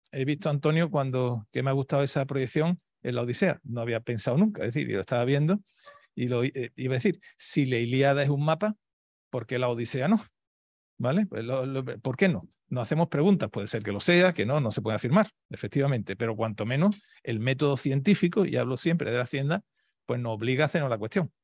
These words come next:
Es una analogía simple. Si A es blanco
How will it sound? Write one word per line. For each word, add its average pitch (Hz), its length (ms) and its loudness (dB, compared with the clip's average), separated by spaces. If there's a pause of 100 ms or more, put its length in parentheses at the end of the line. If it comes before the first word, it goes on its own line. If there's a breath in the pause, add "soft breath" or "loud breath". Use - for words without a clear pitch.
(120)
Es 113 80 -6
una 131 140 -2
analogía 131 420 0
simple. 98 400 -6 (320 soft breath)
Si - 320 0
A 139 260 4 (1080)
es 147 100 2
blanco 185 480 2